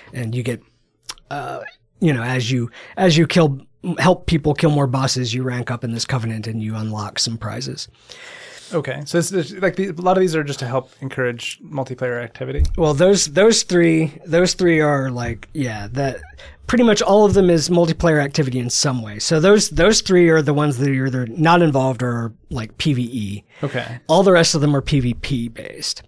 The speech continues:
Speaker 1: So there's, there's two items in the game. There's a cracked red eye orb, which the purpose of it is when you use it, it teleports you into somebody else's game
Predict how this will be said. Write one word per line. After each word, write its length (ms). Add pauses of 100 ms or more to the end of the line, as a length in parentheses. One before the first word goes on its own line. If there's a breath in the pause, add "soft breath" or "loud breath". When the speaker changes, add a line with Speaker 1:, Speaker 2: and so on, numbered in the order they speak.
(720 loud breath)
Speaker 1:
So 280
there's, 480 (1600)
there's 400
two 520
items 520
in 80
the 100
game. 260
There's 180
a 40
cracked 400
red 340
eye 260
orb, 460 (420 loud breath)
which 200
the 80
purpose 380
of 160
it 80
is 220
when 140
you 120
use 360
it, 220 (400 loud breath)
it 280 (500)
teleports 640
you 160
into 180
somebody 480
else's 400
game 540